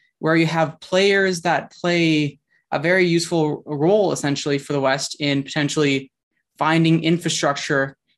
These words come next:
that could be, uh, crippled, could be caused,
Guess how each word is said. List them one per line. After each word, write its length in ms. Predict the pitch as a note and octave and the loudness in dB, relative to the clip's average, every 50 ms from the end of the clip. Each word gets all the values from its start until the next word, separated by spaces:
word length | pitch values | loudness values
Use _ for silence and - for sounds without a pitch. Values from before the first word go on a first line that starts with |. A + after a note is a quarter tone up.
| _ _ | _ _
that 340 | C#3+ C#3+ C3 - - - | -2 -2 -2 -4 -6 -12
could 400 | - - - E3 D#3 D3 C3 - | -16 -4 0 0 0 0 -2 -4
be, 540 | _ D3 C#3 C#3+ C#3 C#3 C#3 C#3 C#3 - - - E3 - _ _ _ _ _ _ - | _ 0 2 4 4 2 2 0 -2 -4 -8 -12 -16 -18 _ _ _ _ _ _ -6
uh, 140 | C3 B2 B2+ | -4 -4 -4
crippled, 520 | - - G3 F#3+ G3 F#3+ F#3+ F#3 F3 E3+ | -4 -4 -4 -4 -2 0 0 0 0 0
could 140 | - E3 C#3 | -2 -2 0
be 180 | C#3 C#3 C#3 - _ _ _ _ _ _ | 0 -2 -4 -6 _ _ _ _ _ _
caused, 540 | - F3 F3 F3 E3 D#3 C3+ B2+ - - | -2 0 4 4 4 4 2 -2 -6 -12